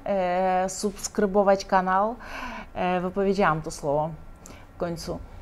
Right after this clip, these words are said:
I, i co jeszcze? Pewnie zapomnę. Zawsze, zawsze jak oglądam swoje wideo, potem widzę, jak dużo, e, powiedziałam nie tak, jak należy, nie bardziej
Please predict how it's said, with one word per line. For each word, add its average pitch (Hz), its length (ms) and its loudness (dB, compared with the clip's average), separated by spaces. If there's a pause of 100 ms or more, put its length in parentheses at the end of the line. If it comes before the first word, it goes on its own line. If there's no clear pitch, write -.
(380)
I, 226 920 8
i 240 80 2
co 240 140 0
jeszcze? 202 280 2
Pewnie 294 320 4
zapomnę. 208 420 4
Zawsze, 269 360 6 (220)
zawsze 294 320 6
jak 254 140 6
oglądam 233 420 6
swoje 214 260 4
wideo, 214 360 8
potem 208 300 2
widzę, 196 340 2
jak 185 200 4
dużo, 185 480 4 (320)
e, 175 760 2
powiedziałam 180 580 4
nie 190 120 4
tak, 180 200 0
jak 170 160 -2
należy, 175 480 0
nie 175 180 -4
bardziej 170 560 0